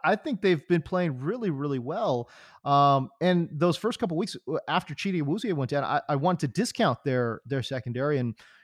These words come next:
and I was flat out wrong. I, I think they've played, playing really well. They've been playing above their heads for sure in the secondary. Um, and again, that,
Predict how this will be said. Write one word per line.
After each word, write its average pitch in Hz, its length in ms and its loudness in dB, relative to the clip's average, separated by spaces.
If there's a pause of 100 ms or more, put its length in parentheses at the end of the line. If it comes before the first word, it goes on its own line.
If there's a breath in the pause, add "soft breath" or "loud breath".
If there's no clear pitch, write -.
and 127 100 0
I - 40 4
was 294 80 -2
flat 180 220 6
out 120 180 4
wrong. 160 280 2
I, 180 180 4
I 175 100 4
think 214 180 0
they've 151 220 0
played, 147 340 -2
playing 143 300 0
really 185 180 0
well. 156 340 2
They've 131 140 -2
been 127 140 -2
playing 151 240 -2
above 143 320 2
their 170 120 -2
heads 143 240 -4
for 127 120 -14
sure 156 420 -4
in 135 120 -6
the 120 60 -8
secondary. 139 560 -2 (320 loud breath)
Um, 139 460 0
and 151 140 0
again, 151 300 2
that, 120 140 -4